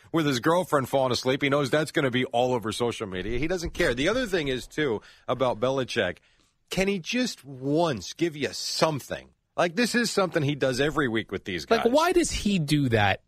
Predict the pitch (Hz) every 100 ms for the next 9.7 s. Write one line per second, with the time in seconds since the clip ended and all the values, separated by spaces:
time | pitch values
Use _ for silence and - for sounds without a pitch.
0 | _ _ 131 120 104 - - 87 80 -
1 | _ 120 143 202 262 262 - 165 147 160
2 | 156 156 151 160 160 - 160 151 160 156
3 | 185 208 202 170 85 - _ - 240 202
4 | 175 - - - 190 226 233 233 254 247
5 | - 220 190 170 175 151 139 143 135 123
6 | 135 127 107 101 123 131 139 139 147 -
7 | - 160 156 147 165 160 170 196 220 170
8 | 151 139 135 127 - 139 - 160 156 185
9 | 180 147 - 87 - -